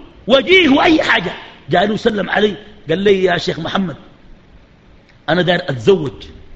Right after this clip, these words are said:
ودايرك تساعدني." طبعًا الشباب داير يزوجوا كتار، ما عندي طاقة أساعد الناس دي، أساعدهم من وين؟ لو قلت أنا بساعدك هو غشيته.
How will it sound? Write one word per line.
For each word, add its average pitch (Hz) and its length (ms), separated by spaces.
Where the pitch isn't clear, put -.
ودايرك 160 280
تساعدني." 120 560
طبعًا 220 380
الشباب 202 400
داير 208 180
يزوجوا 214 320
كتار، 226 340
ما 170 100
عندي 262 240
طاقة - 400
أساعد 185 260
الناس 185 200
دي، 175 140
أساعدهم 247 420
من 247 100
وين؟ 254 240
لو 214 120
قلت 247 200
أنا 311 120
بساعدك 311 380
هو 285 240
غشيته. 220 460